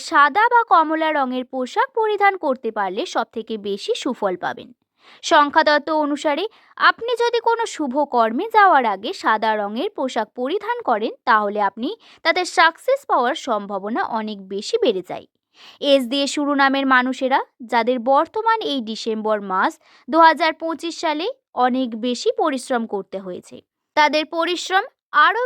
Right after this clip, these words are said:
বেশি বৃদ্ধি পাবে। মানসিক চাপ বৃদ্ধি পেতে পারে। কর্মে তবে উন্নতির সম্ভাবনা রয়েছে। এই চাপ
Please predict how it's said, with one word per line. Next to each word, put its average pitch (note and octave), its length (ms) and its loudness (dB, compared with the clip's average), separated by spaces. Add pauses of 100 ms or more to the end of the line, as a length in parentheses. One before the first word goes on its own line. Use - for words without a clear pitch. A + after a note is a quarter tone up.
বেশি E4+ 320 -6
বৃদ্ধি A3+ 380 -12
পাবে। F3+ 260 -14 (400)
মানসিক A#3+ 540 0 (100)
চাপ C#4 320 4
বৃদ্ধি B3+ 340 -6
পেতে F#3+ 240 -10
পারে। - 260 -16 (540)
কর্মে D#4+ 440 4 (260)
তবে A#3 280 -2
উন্নতির C4+ 520 -4
সম্ভাবনা B3+ 640 2
রয়েছে। G3+ 400 -4 (560)
এই B3+ 200 4 (120)
চাপ D4 320 6